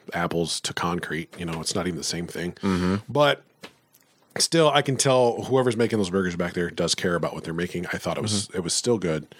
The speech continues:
Speaker 2: Yeah.
Speaker 1: Um, what else can I say about that? That bun, it's one of those lighter, airy buns where it's
Speaker 2: Yeah.
Speaker 1: not very dense and the outside is kind of flaky.
Speaker 2: You know, you,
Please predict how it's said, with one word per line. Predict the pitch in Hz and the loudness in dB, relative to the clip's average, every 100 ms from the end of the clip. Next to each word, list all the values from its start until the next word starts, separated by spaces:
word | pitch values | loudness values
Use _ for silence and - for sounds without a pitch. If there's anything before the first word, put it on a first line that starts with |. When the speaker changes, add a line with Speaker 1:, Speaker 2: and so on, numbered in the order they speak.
| - | -2
Speaker 2:
Yeah. | 113 82 - | 2 2 2
Speaker 1:
Um, | 80 80 80 78 78 - _ - - - - - - - - - - - | 0 0 -2 -6 -10 -16 _ -20 -20 -16 -14 -12 -10 -10 -12 -14 -12 -8
what | 98 | -4
else | 92 | -2
can | - | 0
I | 90 | 0
say | 95 | 0
about | 82 | 2
that? | 107 87 101 | 0 0 -6
That | 120 127 95 104 | 2 2 2 0
bun, | 208 185 247 202 | 4 6 6 4
it's | 127 123 | 2 2
one | 202 | 2
of | 247 | 4
those | 156 | 2
lighter, | 110 123 139 139 135 | 4 6 6 6 4
airy | 104 135 135 127 120 104 | 2 4 6 6 6 4
buns | 90 110 95 92 92 101 | 0 -2 0 0 0 2
where | 110 | 4
it's | 190 | 4
Speaker 2:
Yeah. | 311 | 4
Speaker 1:
not | 143 127 | 4 2
very | 127 123 120 | 2 4 4
dense | 104 92 120 117 110 110 | 0 0 2 2 2 2
and | 107 | 2
the | 101 - | 2 2
outside | 120 107 113 104 | 0 0 2 2
is | 92 | 2
kind | - 107 | 0 0
of | 90 | 0
flaky. | - 92 - 78 - - - - | -2 -4 -4 -10 -12 -12 -10 0
Speaker 2:
You | 180 | 2
know, | 185 - | 2 2
you, | 156 | 0